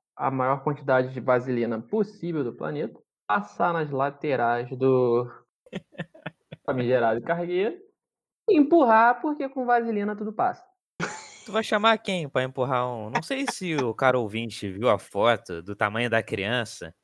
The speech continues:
Speaker 2: daquele colosso monumental que o cara deixou de lado, tal qual quem dá um zerinho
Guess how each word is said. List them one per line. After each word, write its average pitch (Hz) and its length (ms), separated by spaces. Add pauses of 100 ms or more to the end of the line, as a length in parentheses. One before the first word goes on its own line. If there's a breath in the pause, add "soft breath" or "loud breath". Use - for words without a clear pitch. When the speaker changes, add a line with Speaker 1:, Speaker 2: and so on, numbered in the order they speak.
Speaker 2:
daquele 113 1000 (280)
colosso 127 1040 (420)
monumental 127 880
que - 120
o 113 40
cara 131 280
deixou 123 280
de 120 140
lado, 117 480
tal 120 220
qual 127 260
quem 123 200
dá 123 140
um 120 80
zerinho 110 640